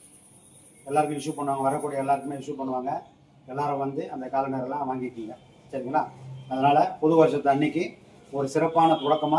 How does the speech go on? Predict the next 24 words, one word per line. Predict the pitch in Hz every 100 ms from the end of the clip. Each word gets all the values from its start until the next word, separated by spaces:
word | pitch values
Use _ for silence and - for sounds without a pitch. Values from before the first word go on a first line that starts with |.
| 180
இந்த | 135
நாள் | 135 139 139
இருக்கும். | 123 143 151 -
ஐயாவே | 143 151 156 147
உங்கள் | 139 127
வீடு | 147 151
வாசல் | 139 139 139
தேடி | 135 131 175 - - - -
வருவாரு, | 139 151 131 - - _ -
சரிங்களா? | 143 135 160 180 - - -
அதனால | 135 - 147 170 - - _ - _
இந்த | 135 160 175 175
பௌர்ணமியை | 165 170 160 143
மிஸ் | 143 -
பண்ணாம | 160 143 135 139 - - - - - 139
எல்லாரும் | 165 175 156 165 - - - -
வந்து | 147 160 180
கலந்துக்கிட்டீங்கன்னா, | 160 165 143 143 151 190 - - -
அது | 131 127
ரொம்ப | 127 135
சந்தோஷமான | 127 135 135 135 135 127
நாளா | 127 127
இருக்கும். | 123 - - _ 123
ஏன்னா, | 127